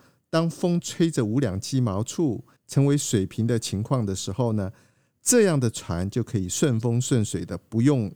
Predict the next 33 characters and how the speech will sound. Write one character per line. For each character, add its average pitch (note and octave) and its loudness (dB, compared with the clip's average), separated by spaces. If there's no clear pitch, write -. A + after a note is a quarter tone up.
人 G#2 0
力， D3+ 2
直 B2 0
接 D3+ 4
就 C#3+ 0
可 A2 -2
以 A2+ -2
行 G#2 -2
驶 - -4
了。 - -14
传 C3 6
说 C#3+ 4
炎 A2+ 2
黄 A2+ 0
时 - -4
代 G2+ 0
就 A#2+ 0
已 F#2 -4
经 A2 -12
有 F#2+ -8
了 F2 -10
风 D3 0
后 C#3 -2
的 - -12
职 - -6
务， B2 0
专 F3+ 2
门 C3 2
负 C3 -2
责 F#2+ -4
测 - 0
量 F#2 -4
风。 A2+ -4